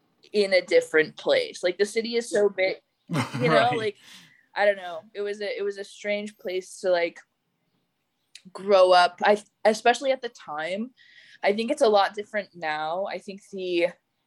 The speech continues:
Speaker 1: population is probably a lot younger and, like, perhaps cooler than it was when I was growing up there. Um, and everybody's kind of, like, diversified their musical interests. But when I was growing up there, I think it was pretty hard to, like,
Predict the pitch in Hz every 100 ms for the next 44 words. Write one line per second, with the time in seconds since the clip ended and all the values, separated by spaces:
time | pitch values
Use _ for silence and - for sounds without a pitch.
0 | _ 208 185 196 175 185 - 185 180 185
1 | 175 175 165 165 165 - _ _ _ -
2 | 180 175 175 175 175 175 180 185 190 190
3 | 185 170 165 160 151 _ _ _ _ -
4 | 170 175 160 - - - 165 160 175 208
5 | - 320 - - _ - 233 233 233 226
6 | 240 254 240 226 240 254 226 220 214 -
7 | 233 240 277 330 _ _ _ _ _ -
8 | 190 185 175 170 180 185 185 180 180 208
9 | 180 180 175 175 175 170 165 160 - 180
10 | 151 165 170 170 165 165 175 175 160 -
11 | 175 190 185 196 - - 147 175 175 180
12 | - 180 170 160 156 - 156 147 147 160
13 | 160 156 - 156 151 143 139 151 147 143